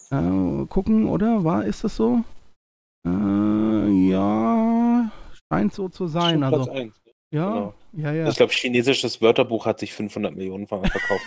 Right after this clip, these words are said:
Speaker 2: aber
Speaker 1: <laughs>
Speaker 2: wenn wir jetzt mal, hab ich auch grad gelesen, aber ich glaub, wenn wir einfach mal von, <laughs> von Narrativ-, ne, von narrativen Geschichten ausgehen, so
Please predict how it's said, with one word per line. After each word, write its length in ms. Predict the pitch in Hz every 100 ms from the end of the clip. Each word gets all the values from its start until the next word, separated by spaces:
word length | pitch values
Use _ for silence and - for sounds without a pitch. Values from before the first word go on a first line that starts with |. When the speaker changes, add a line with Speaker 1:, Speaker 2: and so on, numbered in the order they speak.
| 960
Speaker 2:
aber 600 | 988 - - - - 285 -
Speaker 1:
<laughs> 0 |
Speaker 2:
wenn 120 | 107
wir 140 | -
jetzt 240 | 104 - 107
mal, 360 | 98 98 101
hab 60 | 107
ich 160 | 104 120
auch 100 | 117
grad 240 | 117 -
gelesen, 400 | 110 101 104 107
aber 120 | 104
ich 60 | 104
glaub, 160 | 110 107
wenn 140 | 117
wir 120 | 113
einfach 220 | 110 120
mal 140 | 110 107
von, 200 | - - _ _ _ _ _ _
<laughs> 40 | 151 - - - - - 370 294 - 110 _
von 120 | 110
Narrativ-, 560 | 110 110 110 - 110 110
ne, 380 | 101 104 101 101
von 140 | 101 107
narrativen 480 | 101 101 - 107
Geschichten 440 | 101 - - _ 98
ausgehen, 380 | 101 - 104 101
so 240 | 101